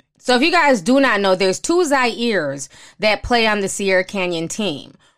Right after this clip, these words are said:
One is Zaire Wade, which is Dwayne Wade's son.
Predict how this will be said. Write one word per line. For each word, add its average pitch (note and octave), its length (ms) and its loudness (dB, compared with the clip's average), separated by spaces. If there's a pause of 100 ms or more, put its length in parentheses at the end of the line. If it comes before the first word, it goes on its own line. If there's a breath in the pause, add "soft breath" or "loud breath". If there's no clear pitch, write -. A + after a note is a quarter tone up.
One G#3+ 300 0
is C4+ 180 2
Zaire A#3 480 0
Wade, G3 600 -2
which F#3+ 280 -4
is G3+ 120 -6
Dwayne F#3+ 360 -2
Wade's E3+ 280 -4
son. F#3 420 -4